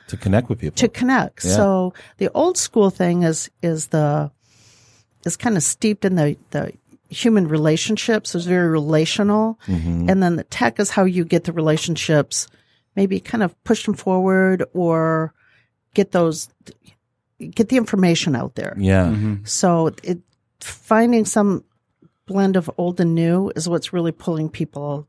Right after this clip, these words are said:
Speaker 2: together
Speaker 1: Well,
Speaker 2: on this.
Speaker 1: Sal, we talk about this all the time in our business. It's like, we can't forget what works, but we've gotta utilize technology and other, other
Speaker 3: Well, the
Speaker 1: avenues to push it.
Speaker 3: technology gets you more at bats, right?
Speaker 2: That's right.
Speaker 1: Yeah.
Speaker 3: And whether
Speaker 2: Right.
Speaker 3: it's a relationship you wanna make with a business partner, whether it's,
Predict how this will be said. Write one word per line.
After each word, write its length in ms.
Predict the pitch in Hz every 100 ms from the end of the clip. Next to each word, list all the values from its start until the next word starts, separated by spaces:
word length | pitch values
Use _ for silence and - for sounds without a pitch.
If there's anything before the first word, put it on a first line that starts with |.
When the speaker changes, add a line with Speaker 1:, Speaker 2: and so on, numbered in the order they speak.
| _
Speaker 2:
together 440 | - 160 151 151
Speaker 1:
Well, 100 | 143
Speaker 2:
on 80 | 135
this. 240 | 143 135
Speaker 1:
Sal, 360 | - - - 123
we 80 | 147
talk 200 | 156 110
about 140 | 92 87
this 140 | 85
all 100 | 87
the 60 | 87
time 100 | 92
in 60 | 90
our 140 | 101
business. 340 | 98 85 85 82
It's 160 | -
like, 120 | 98 101
we 40 |
can't 200 | 135 226 -
forget 380 | 110 101 113
what 220 | 95 85 85
works, 480 | 95 131 - - -
but 100 | 110
we've 140 | 104 117
gotta 200 | 135 104
utilize 600 | 92 107 101 95 92 -
technology 560 | 95 98 95 95 90
and 80 | 90
other, 200 | 90 87 90 -
other 160 | 98 92
Speaker 3:
Well, 20 |
the 40 | 87
Speaker 1:
avenues 420 | 95 95 - -
to 60 | 135
push 40 |
it. 20 |
Speaker 3:
technology 640 | 117 139 147 120 120 110 107 - - _ _ 117
gets 260 | 113 95 -
you 100 | 95
more 280 | 98 95
at 200 | 92 85
bats, 460 | 85 80 - - - _ _
right? 480 | 226 92 104 - -
Speaker 2:
That's 180 | 165 -
right. 200 | 127 - - -
Speaker 1:
Yeah. 160 | 107
Speaker 3:
And 80 | 104
whether 240 | 104 107 101
Speaker 2:
Right. 80 |
Speaker 3:
it's 120 | 98 110
a 40 |
relationship 600 | 98 95 95 104 92 104
you 100 | 104
wanna 160 | 95 92
make 240 | 95 98
with 120 | 95
a 40 | 82
business 300 | 123 123 117
partner, 280 | 123 117 101
whether 300 | 90 90 85
it's, 320 | 85 -